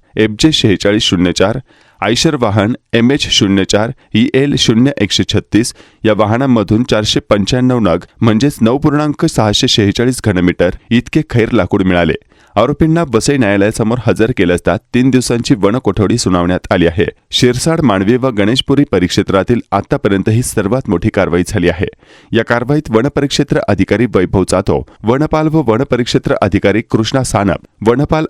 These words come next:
अभिजित सोनवणे, महेंद्र सोलंकी, रंगनाथ चव्हाण, जगदीश धनगर, नवनाथ डफडे, संदीप भामरे, संतोष सनवारे, संतोष गायकवाड, साईनाथ गोरलावाड,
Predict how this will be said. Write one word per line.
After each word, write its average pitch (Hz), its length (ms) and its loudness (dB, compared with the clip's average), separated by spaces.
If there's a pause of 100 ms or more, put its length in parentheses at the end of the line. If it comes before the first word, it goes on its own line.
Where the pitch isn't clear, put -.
अभिजित 120 440 0
सोनवणे, 95 460 0 (260)
महेंद्र 139 480 2
सोलंकी, 101 580 0 (160)
रंगनाथ 123 380 0 (100)
चव्हाण, 90 380 -2 (280)
जगदीश 117 520 0
धनगर, 98 320 0 (280)
नवनाथ 127 540 0
डफडे, 95 440 0 (120)
संदीप 120 500 0
भामरे, 95 360 0 (140)
संतोष 120 540 0
सनवारे, 98 580 0 (140)
संतोष 123 540 0
गायकवाड, 95 420 0 (180)
साईनाथ 127 500 0
गोरलावाड, 104 640 0